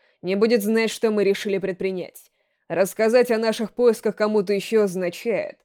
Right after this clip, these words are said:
что мы рискуем всё погубить. И те, кого ты хочешь успокоить, будут уничтожены.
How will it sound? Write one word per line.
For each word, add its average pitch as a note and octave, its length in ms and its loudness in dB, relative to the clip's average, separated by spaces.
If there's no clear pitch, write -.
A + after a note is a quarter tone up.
что - 260 -4
мы G3 120 0
рискуем G#3+ 400 0
всё G#3+ 200 2
погубить. F3+ 640 -4
И F#3+ 240 2
те, A3+ 240 4
кого G#3 320 2
ты G3 100 0
хочешь G3+ 380 -2
успокоить, F#3 880 -2
будут G3 540 0
уничтожены. F#3+ 1080 -2